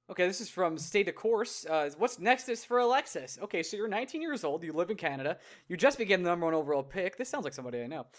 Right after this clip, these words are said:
"And you have to relocate to New York. Does mom and dad pack up shop and move?" Uh, th-, this question keeps going, but I want to interrupt myself and say they live in a mansion that's most likely a gigantic hotel. I do not believe they're moving.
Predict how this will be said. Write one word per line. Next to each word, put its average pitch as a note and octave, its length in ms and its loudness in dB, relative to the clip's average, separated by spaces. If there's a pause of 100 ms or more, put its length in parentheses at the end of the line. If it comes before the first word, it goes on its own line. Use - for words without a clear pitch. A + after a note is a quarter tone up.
(240)
"And E3+ 140 2
you F3 120 2
have D#3+ 320 6
to E3 100 -8
relocate C4 560 4
to G3 80 0
New E3+ 260 -2
York. F#3+ 460 2
Does D#3+ 160 -8
mom G3+ 240 4
and D4 100 -4
dad A#3+ 240 4
pack A3 220 0
up - 80 -6
shop G#3 420 -2
and D3+ 160 -8
move?" E3 400 -4 (420)
Uh, D3+ 360 6 (260)
th-, C3+ 160 -14
this C#3 140 -12
question C#3 260 2
keeps C3+ 160 -6
going, C#3 180 4
but C#3+ 80 4
I D3+ 60 6
want D#3+ 260 6
to - 280 -8
interrupt D3+ 340 0
myself C#3 320 0
and C#3 80 -8
say C#3+ 220 2
they D#3 180 0
live D#3 300 2
in D#3 80 0
a D3 160 0
mansion D#3+ 420 0
that's D#3 240 -2
most D#3+ 480 2
likely F3+ 320 0
a D3+ 60 2
gigantic C#3+ 500 0
hotel. D#3 380 2
I D#3 80 0
do C3 100 -6
not B2+ 160 -8
believe B2 160 -6
they're B2 160 -6
moving. G3 320 -4